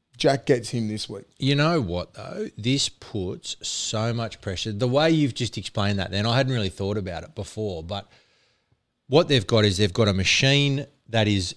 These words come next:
Speaker 2: very similar in the way that it operates. The amount of pressure this puts on Nathan Cleary to create a game,
Speaker 1: Yeah.
Speaker 2: I don't know if he's up for it. I don't know if Nathan Cleary is good enough to create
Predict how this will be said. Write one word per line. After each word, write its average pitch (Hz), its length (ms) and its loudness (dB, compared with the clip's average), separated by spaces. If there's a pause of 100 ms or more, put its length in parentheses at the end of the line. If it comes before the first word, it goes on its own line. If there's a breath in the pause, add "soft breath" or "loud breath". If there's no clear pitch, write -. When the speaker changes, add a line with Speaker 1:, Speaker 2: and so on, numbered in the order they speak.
Speaker 2:
very 117 300 2
similar 104 440 -2
in 95 100 -4
the 98 80 -2
way 95 200 0
that 95 100 -2
it 85 100 -4
operates. - 600 -8 (640 soft breath)
The 120 100 4
amount 127 260 6
of - 80 -2
pressure 127 300 4
this 107 180 0
puts - 260 -4
on 107 140 0
Nathan 104 400 -2
Cleary 95 640 -4 (380)
to 139 160 2
create 113 560 4
a 110 40 2
game, 95 600 -6 (240)
Speaker 1:
Yeah. 104 180 -6 (120)
Speaker 2:
I 139 140 4
don't 180 160 0
know 101 140 -4
if 95 120 -6
he's 90 140 -8
up 113 100 -4
for - 240 0
it. - 120 -8 (180)
I 147 120 2
don't 165 160 4
know 131 160 2
if 117 160 -2
Nathan 113 320 2
Cleary 110 320 4
is 95 80 0
good 123 180 2
enough 107 500 0 (120)
to 104 420 0 (720)
create 123 640 0